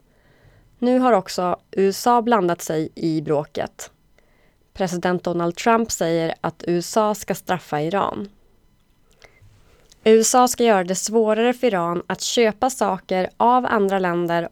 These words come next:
och sälja saker till andra länder. Många är oroliga för att kriget i Jemen ska spridas till fler länder.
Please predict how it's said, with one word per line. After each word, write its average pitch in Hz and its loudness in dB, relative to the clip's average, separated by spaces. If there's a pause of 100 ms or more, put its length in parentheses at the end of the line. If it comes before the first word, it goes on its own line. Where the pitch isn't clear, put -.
och - -6
sälja 208 2
saker 170 -6 (140)
till 262 0
andra 175 0
länder. - -4 (1040)
Många 226 6 (180)
är 190 2
oroliga 208 4
för - -8
att 180 -6
kriget 170 -2
i - -4
Jemen 190 2
ska - -4
spridas 180 -2 (140)
till - -6
fler 196 -2
länder. 98 -2